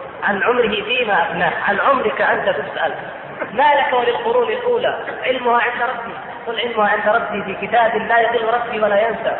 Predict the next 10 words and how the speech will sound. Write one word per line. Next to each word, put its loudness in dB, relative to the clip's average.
عليك 4
أن 4
تعتبر 0
بما-، 0
بمصير -2
هذه 2
القرون، 0
وعليك 4
أن 2
تستعد 0